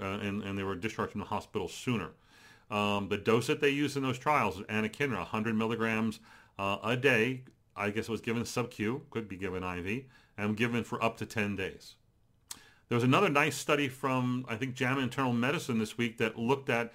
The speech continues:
it's a follow-up study from, uh,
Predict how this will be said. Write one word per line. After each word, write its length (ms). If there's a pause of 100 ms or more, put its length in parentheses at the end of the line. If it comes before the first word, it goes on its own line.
(180)
it's 100
a 40
follow-up 500
study 320
from, 640 (100)
uh, 320